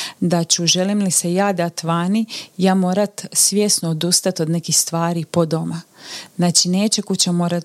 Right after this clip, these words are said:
moći biti uvijek uredna, znači, neće uvijek biti nabava na vrijeme, neće uvijek veš biti sav pos-, posložen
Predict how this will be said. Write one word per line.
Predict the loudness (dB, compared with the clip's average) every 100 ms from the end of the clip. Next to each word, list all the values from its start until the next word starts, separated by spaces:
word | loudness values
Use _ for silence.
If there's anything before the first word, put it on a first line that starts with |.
| -4
moći | -2 2 2 2
biti | 0 -4 -2
uvijek | 0 0 0 0
uredna, | 0 0 0 0 -2
znači, | -2 -2 -2 -2 0
neće | 0 0 0 0 0 -4 -6 -12 -12 -4
uvijek | 0 2 2 0
biti | 0 0 0 -2
nabava | 2 2 2 0 0 0
na | 0
vrijeme, | 0 0 2 2 2 2
neće | 2 0 0 0
uvijek | 0 -2 -4
veš | 0 2 0 -2
biti | -4 -2
sav | -2 -2
pos-, | -4 -8 -2 -2 -2
posložen | -2 0 0 0 0